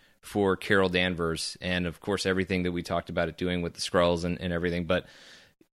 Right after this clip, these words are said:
it's doing all of those, but this is where Marvel Studios is so great when it comes to striking a balance. They can do all that. They can tell a standalone story,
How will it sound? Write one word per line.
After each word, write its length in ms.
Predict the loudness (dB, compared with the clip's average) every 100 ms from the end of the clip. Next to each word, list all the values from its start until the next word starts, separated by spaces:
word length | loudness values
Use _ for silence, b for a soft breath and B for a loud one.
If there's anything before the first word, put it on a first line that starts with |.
| _
it's 320 | -4 -4 -4 -10 -10
doing 300 | 4 6 6
all 160 | 6 4
of 100 | 4
those, 380 | 4 4 2 0
but 340 | 2 2 2 _ -6
this 240 | -4 -2
is 80 | 0
where 140 | 2
Marvel 260 | 4 2 2
Studios 340 | 0 0 0
is 80 | 0
so 140 | 0 0
great 260 | 4 2
when 120 | 2
it 60 | -2
comes 200 | -4 -4
to 60 | -4
striking 440 | 0 2 2 -2
a 40 |
balance. 420 | 4 4 4 2 0
They 120 | -2
can 180 | 0 0
do 180 | 2
all 140 | 4 4
that. 240 | 2 -2
They 100 | -4
can 140 | -4 -2
tell 240 | 2 2
a 40 |
standalone 520 | 2 0 -2 -2 -2 -2
story, 460 | 2 4 6 4